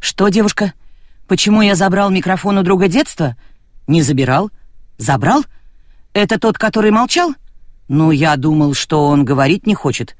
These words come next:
Что? Не может? Заикается от волнения. Так я же не знал. Честно, надо было подождать чуть-чуть. Тогда бы он справился с волнением.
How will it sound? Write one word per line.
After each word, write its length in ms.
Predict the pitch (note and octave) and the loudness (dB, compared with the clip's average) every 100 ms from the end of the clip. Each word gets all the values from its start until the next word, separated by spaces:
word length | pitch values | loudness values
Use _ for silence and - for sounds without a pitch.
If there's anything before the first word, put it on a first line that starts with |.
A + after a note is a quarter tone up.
| - - | -20 -20
Что? 300 | - - A3 A3+ - - - | -12 -2 -2 -4 -14 -20 -6
Не 140 | D#3+ E3+ | 0 2
может? 420 | F#3+ C4 G#3 - - - - - | 4 2 0 -8 -20 -20 -20 -10
Заикается 680 | C#3 F3 E3 - G3+ G3 G3 | -2 0 0 0 0 0 -2
от 80 | F3+ | -2
волнения. 560 | F#3+ G#3+ B3+ E3 G#2+ - - - - - - - - | 0 2 2 2 -2 -8 -20 -20 -20 -20 -20 -14 -8
Так 180 | E3+ | -6
я 220 | D#3+ F3 D#3 | -2 0 0
же 120 | C#3+ | 0
не 100 | C#3+ | 0
знал. 340 | A#2+ D#3 D#3 - - - - - - - | 2 0 0 -8 -20 -20 -20 -20 -20 -12
Честно, 580 | - E3+ D#3 D#3 A#2+ A2 _ - - - - | -4 0 0 -2 -6 -8 _ -20 -20 -20 -8
надо 260 | D3 F3 F#3 | 0 0 2
было 200 | F#3 F#3+ | 0 0
подождать 420 | F#3 F3+ D#3+ D3+ | 0 -2 0 -2
чуть-чуть. 380 | - D3 A#2 - - - - - - - | -2 -4 -6 -8 -18 -20 -20 -20 -20 -8
Тогда 340 | - D#3+ D#3+ F#3 | -4 -2 -2 0
бы 100 | F#3 | 0
он 160 | F#3+ | 0
справился 580 | F3+ - F#3 F3+ F3 - | -2 -2 -2 0 -4 -4
с 80 | - | -2
волнением. 560 | F#3 G#3+ B3+ D3+ G#2 | 0 2 2 2 -2